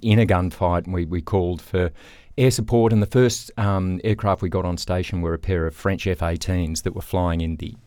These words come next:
ionosphere. <laughs> And this, this sort of thick French accent, "No, we cannot go lower," you know, and almost impossible to communicate. And we were sort of strung out a little bit, and, and they were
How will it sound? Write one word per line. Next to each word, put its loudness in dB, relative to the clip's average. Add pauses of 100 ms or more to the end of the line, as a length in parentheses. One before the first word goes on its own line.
(380)
ionosphere. 4
<laughs> 10
And 6 (580)
this, 4
this 2
sort 4
of 4
thick -2
French 4
accent, 2
"No, 2
we -6
cannot -4
go 2
lower," -2
you 2
know, 0
and 0 (180)
almost 6
impossible 0
to -2
communicate. -2
And -2
we 6
were 4
sort 0
of -2
strung 0
out 2
a 4
little 2
bit, -2
and, -4
and -2
they 0
were -2